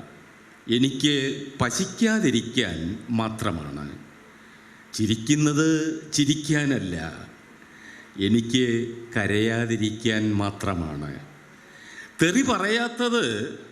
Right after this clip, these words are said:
പറയാത്തതല്ല, എൻ്റെ ചങ്ക് നോവാതിരിക്കാനാണ്, നോവാതിരിക്കാൻ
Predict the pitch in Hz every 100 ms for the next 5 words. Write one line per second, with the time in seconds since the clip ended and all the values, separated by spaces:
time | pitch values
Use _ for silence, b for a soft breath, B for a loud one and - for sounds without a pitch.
0 | - - 90 104 123 147 156 165 165 165
1 | 165 113 87 78 - - B B B B
2 | B B - - 90 101 101 110 113 104
3 | 110 120 117 143 110 104 107 117 123 113
4 | 110 107 110 104 92 85 78 76 73 -
5 | - - - - - 120 147 117 127 139
6 | 135 117 117 113